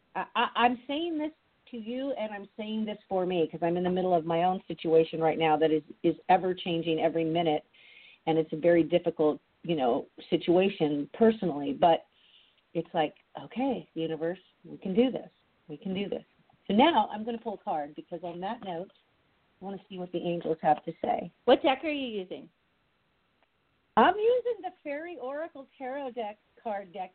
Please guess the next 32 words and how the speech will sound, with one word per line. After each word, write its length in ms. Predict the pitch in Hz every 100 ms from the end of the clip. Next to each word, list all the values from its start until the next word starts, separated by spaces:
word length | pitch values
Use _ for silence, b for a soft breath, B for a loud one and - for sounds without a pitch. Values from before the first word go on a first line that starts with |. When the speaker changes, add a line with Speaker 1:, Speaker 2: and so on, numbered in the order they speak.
| -
Speaker 1:
today 320 | 196 180 185
from 140 | 175
Doreen 400 | 175 185 202 214
Virtue 340 | 208 196 - 196
and 160 | 185
Rodley 360 | 175 175 180 190
Valentine. 840 | 170 160 165 165 - 170 180 269 - b b b b _ -
And, 380 | 196 185 180 175
uh, 120 | 175
this 120 | 226
Speaker 2:
Fun. 140 | -
Speaker 1:
is 60 | 330
one 120 | 339
of 80 | 339
my 180 | 302 277 _
favorite 480 | 233 233 220 247 240 _
future 400 | 226 208 220 185
decks. 400 | 165 147 110 - _
Like, 220 | 180 170 165
it 160 | 196 185
seems 220 | - 269 285 -
to 60 |
me 200 | 240 226
that 140 | 190 175
when 140 | 180
I 120 | 190
pull 220 | 196 226
cards 360 | 220 214 196 196
from 180 | 190 180
this 160 | 180 180
deck, 400 | - 151 156 - _ b b b b _
uh, 200 | 170 170